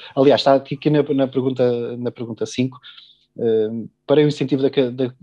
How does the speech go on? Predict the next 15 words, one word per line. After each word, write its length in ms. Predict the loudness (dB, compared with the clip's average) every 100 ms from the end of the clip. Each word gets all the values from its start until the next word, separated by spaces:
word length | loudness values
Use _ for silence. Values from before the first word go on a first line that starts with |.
| -4
categoria 340 | -4 2 2
bicicletas 540 | 2 -2 0 0 0 -4
são 180 | -4 -2
elegíveis 400 | -4 -4 -6 -6
trotinetes, 680 | -8 -4 -4 -4 -6 -12
segways, 440 | -4 -4 -2 -4 -4
outros 200 | -8 -6
veículos 360 | -8 -8 -8 -4
elétricos 440 | -2 -4 -10 -8
de 100 | -6
uso 160 | -6 -8
pessoal 500 | -14 -4 0 2 0 _ _ _ _
ou 220 | 2 2
bicicletas 580 | 2 -6 -6 -4 -4 -4
normais 600 | -4 -2 -2 -4 -4 -8